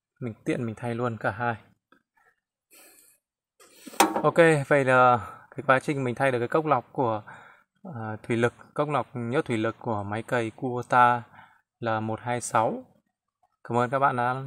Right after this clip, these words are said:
theo dõi nha. Chúc các bạn, ờ, sử dụng máy an toàn và theo dõi kênh của mình nhé. Cảm ơn các bạn.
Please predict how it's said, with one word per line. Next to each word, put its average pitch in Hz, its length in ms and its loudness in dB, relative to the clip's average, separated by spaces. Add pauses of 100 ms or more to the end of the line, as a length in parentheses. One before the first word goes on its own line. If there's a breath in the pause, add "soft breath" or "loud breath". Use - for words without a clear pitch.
(120)
theo 123 80 -6
dõi 135 200 0
nha. 131 120 -8 (680)
Chúc - 160 -6
các 151 60 -2
bạn, 139 240 2
ờ, 107 400 -8 (680)
sử 131 300 -2
dụng 123 240 -4
máy 110 140 0
an 127 180 0
toàn 110 260 0 (960 soft breath)
và 107 460 2 (840)
theo 143 140 2
dõi 165 80 2
kênh 156 140 0
của 135 60 -2
mình 117 160 -4
nhé. 143 100 -8 (1300)
Cảm 117 140 -6
ơn 117 80 -4
các 127 100 -8
bạn. 143 340 -8